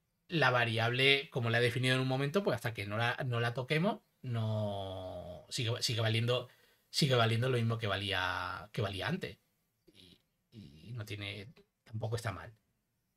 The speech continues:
Y es posible que a lo mejor el código, pues, no quede tan, tan limpio, pero, pero ni, ni, ni tan, ni tan mal.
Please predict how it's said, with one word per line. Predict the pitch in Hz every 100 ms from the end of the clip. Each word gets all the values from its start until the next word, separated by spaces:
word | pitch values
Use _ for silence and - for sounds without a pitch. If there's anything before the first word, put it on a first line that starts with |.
| _ _ _ _ _ _ _ _
Y | 123
es | 123
posible | 131 120 147
que | 143
a |
lo | 135
mejor | 131 131
el | 131
código, | 143 143 165
pues, | 170
no | 104 107
quede | 110 117
tan, | 113 101 101 98 101 104 110 - _ -
tan | 107
limpio, | 104 104 90 78 - _ _ _
pero, | 131 98 90 90 90 85 82 120 - _ _ _ _ _ _ _ _ _ _ _ _ -
pero | 110 101 95 98
ni, | 107 107
ni, | 117 107
ni | 113 104
tan, | 98 101 95 98
ni | 120
tan | 95
mal. | 107 98 90